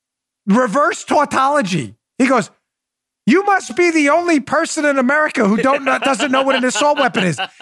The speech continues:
after not knowing what an assault weapon is. Then did he miss that?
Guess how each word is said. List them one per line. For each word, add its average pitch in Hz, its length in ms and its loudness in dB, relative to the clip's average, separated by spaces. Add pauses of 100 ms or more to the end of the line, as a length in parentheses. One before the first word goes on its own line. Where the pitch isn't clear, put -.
(140)
after 349 400 0
not 339 300 0
knowing 349 360 2
what 320 160 2
an 330 60 -2
assault 381 380 2
weapon 330 300 0
is. - 180 0 (260)
Then 320 280 -2 (260)
did 370 120 2
he 359 100 2
miss 339 300 -2
that? 494 320 0